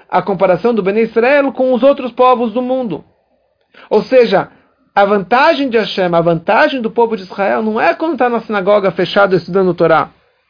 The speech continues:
A nossa superioridade se expressa também, principalmente, dentro do mundo da escuridão e da ocultação do mundo. Que aparentemente você fala que nós somos iguaizinhos, como que os Meraglim erraram,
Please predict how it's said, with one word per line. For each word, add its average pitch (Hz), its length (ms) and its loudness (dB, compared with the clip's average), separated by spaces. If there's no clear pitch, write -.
A 160 120 -2
nossa 240 400 4
superioridade 214 840 0
se - 120 -18
expressa 226 480 0
também, 196 680 0
principalmente, 240 1200 -2
dentro 196 500 -2
do 175 120 -2
mundo 180 360 -4
da 160 120 -2
escuridão 175 720 -2
e 160 80 -6
da 160 100 2
ocultação 156 560 -2
do 160 80 -4
mundo. 151 400 -6
Que 165 80 2
aparentemente 160 720 0
você 165 200 -4
fala 175 300 2
que 151 60 -6
nós 147 140 -4
somos 185 260 0
iguaizinhos, 160 960 0
como 131 220 -8
que 143 80 -6
os 127 160 -4
Meraglim 139 480 -2
erraram, 135 520 0